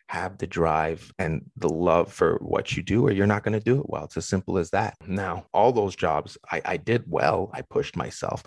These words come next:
but deep down, I wasn't happy. And if you were to really, really ask me, was I upset about what happened? I was, in the sense that I didn't know what my future was gonna look like. But at the same time, I was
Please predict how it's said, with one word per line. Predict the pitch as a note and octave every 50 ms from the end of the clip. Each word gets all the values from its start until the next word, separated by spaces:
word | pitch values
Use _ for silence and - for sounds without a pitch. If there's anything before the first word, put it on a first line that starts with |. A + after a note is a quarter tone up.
| - - - - - - _
but | - B2 - _
deep | B2+ C3 C3 - -
down, | - A#2 A2+ B2+ B2 G#2+ G2
I |
wasn't | F2+ F2+ G2 G2 - -
happy. | - - F2+ - G#2+ - - - - - _
And | - - G2 G2 F#2+ F#2+ - - - _ _ _ -
if | G#2+ - -
you | A#2+ A#2+
were | B2 C3 A#2
to | G#2 G#2
really, | G2 G2 G#2 G#2+ G#2 G#2+ A2 G#2+ G#2+ G2+ G2+ G2 F#2+ - G2+ - _ - - - -
really | G2 F#2+ F#2+ G2 G#2 G2+ G2 G2 F#2+ F#2+ F2+ - _ _ _ -
ask | - G2+ G#2+ A#2 - - - -
me, | F2 D#2+ E2 F2+ F2+ - - -
was | B2 G2 G2 G2+ F#2+
I | G#2 F#2+ F#2+ F#2 E2+ - - _ -
upset | G2 - - - - - - G#2+ A2 - - - -
about | F2+ - D#2+ D#2+ - -
what | F2+ E2 -
happened? | - F#2 F#2+ F#2+ - - B2+ C#3+ D3 - - - - - - -
I | G2 G2 F2+
was, | - - E2+ D2 D2 D2 E2+ A2 A#2+ -
in | - E2+
the | E2 F2
sense | - - E2 F2 - -
that | - F2
I | F2 F2
didn't | D#2 F2 F2+ C2+ D#2+ E2
know | D#2+ E2+ E2 D#2+ F2 F2+ F#2+ - - - - - - _
what | _ - - -
my | - D#2+ D#2
future | D#2 - - F#2 E2+ - - - F2 E2 D#2 - - - - - - - _ _
was | G2+ F#2+ F2+
gonna | - F#2+ F#2 F2+
look | F#2+ B2+ C#3+ - -
like. | G#2 D2+ D#2 - _ _
But | G2 F2 - - - - - - - -
at | A2 G2+ -
the | G#2+
same | - - G#2+ G#2 G#2 G2
time, | - - F#2 F2+ F#2 F#2 - - -
I | E2+ F#2 G#2
was | A2+ A2 F#2 - -